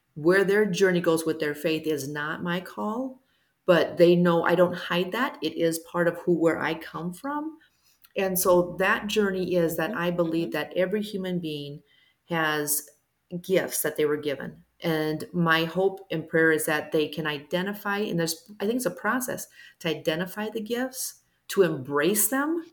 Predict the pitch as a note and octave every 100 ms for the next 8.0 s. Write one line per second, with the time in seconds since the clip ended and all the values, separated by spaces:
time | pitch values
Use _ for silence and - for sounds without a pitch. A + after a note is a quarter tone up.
0 | - F3 F3 G3 G#3+ G#3 G3 F#3 F3+ F3
1 | D#3+ E3 D#3 - F3 E3+ F3 D#3+ D#3 D#3+
2 | - - - - _ F3 D#3+ F3 A3 E3
3 | D3+ C#3+ - D#3+ D#3 D3 D#3+ F3+ F#3 G3+
4 | E3 D#3 - F#3+ B3+ G#3+ E3 F3+ F3 E3
5 | D#3+ E3+ D#3+ D#3+ G#3+ E3+ C#3+ F#3+ - _
6 | - - - E3 - D#3+ F3 F3 F3 F3
7 | E3+ F3 - E3 E3+ E3 E3+ F#3+ A#3+